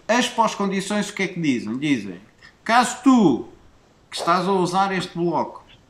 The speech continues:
de facto me passes um A, um primeiro argumento, aliás, que é um valor inteiro, então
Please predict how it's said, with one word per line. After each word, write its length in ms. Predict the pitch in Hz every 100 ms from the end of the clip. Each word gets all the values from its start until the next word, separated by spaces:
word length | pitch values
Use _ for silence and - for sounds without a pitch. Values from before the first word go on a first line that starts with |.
| - - _ - - - - -
de 140 | 131
facto 480 | 139 - 131 - -
me 200 | 147 151
passes 760 | 147 156 113 - - 107 - - 285
um 440 | 135 127 127 117 -
A, 460 | 135 135 113 87 - - _ _ _ _ _ _ -
um 160 | 135
primeiro 400 | - 139 151 180
argumento, 400 | 160 143 120 95
aliás, 460 | 117 123 113 87 -
que 140 | - 120
é 80 |
um 120 | 113 110
valor 540 | 107 117 117 101 - 113
inteiro, 720 | 113 - 101 92 87 117 139 _ _ _ _
então 680 | 123 123 127 135 156 190